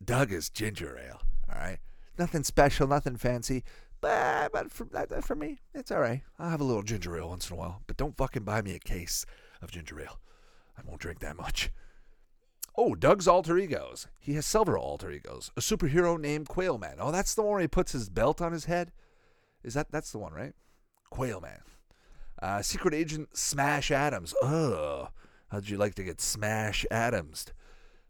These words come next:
Parody of James Bond. Okay. Explorer Race Canyon. Parody of Indiana Jones. Crime Stopper, the Chameleon. Cowboy Durango Doug.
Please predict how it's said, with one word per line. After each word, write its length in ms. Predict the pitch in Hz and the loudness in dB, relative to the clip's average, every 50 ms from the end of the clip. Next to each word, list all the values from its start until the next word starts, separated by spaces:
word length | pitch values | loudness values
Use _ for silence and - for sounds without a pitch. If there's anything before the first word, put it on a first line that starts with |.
| - - _ | -20 -6 _
Parody 360 | - 160 170 170 165 175 175 | 6 8 8 10 8 6 4
of 100 | 160 123 | 4 4
James 280 | 117 131 135 127 120 101 | 2 2 2 2 0 -4
Bond. 300 | 90 95 80 82 - 127 | -6 -8 -8 -8 -8 -10
Okay. 340 | 151 - - 107 98 107 127 | -10 -10 -8 -8 -6 -6 -8
Explorer 600 | 123 85 - - - - 139 151 156 165 165 147 | -8 -10 -10 -8 -4 2 4 6 8 8 6 6
Race 340 | 139 147 156 165 147 - - | 6 6 6 4 2 0 -2
Canyon. 560 | - 156 151 151 151 143 120 104 117 139 147 - | -2 -2 0 0 0 -2 -4 -6 -8 -10 -8 -2
Parody 260 | - 127 123 120 120 | 2 2 2 4 2
of 80 | 113 107 | 0 -2
Indiana 380 | 117 113 117 113 110 104 101 | -2 -2 -2 -2 -2 -2 -4
Jones. 440 | 87 90 95 90 87 90 113 131 - - - - - | -4 -4 -4 -4 -4 -6 -8 -12 -14 -16 -18 -18 -4
Crime 240 | - - 135 147 151 | 2 4 4 4 4
Stopper, 400 | 139 - - 131 117 120 - 120 | 4 4 6 6 6 6 4 2
the 100 | 95 101 | 0 0
Chameleon. 540 | - - 101 110 123 127 107 90 87 90 - | -4 -4 -2 0 0 0 0 -2 -6 -8 -8
Cowboy 500 | - - 101 95 92 95 92 92 90 87 | -6 -4 -2 -2 0 0 0 -2 -2 -4
Durango 580 | 76 95 90 87 98 101 98 92 92 92 90 | -6 -6 -4 -2 -2 -2 0 2 2 2 2
Doug. 520 | 87 87 - 101 95 95 87 78 82 92 | 0 -2 0 2 2 2 2 0 -4 -8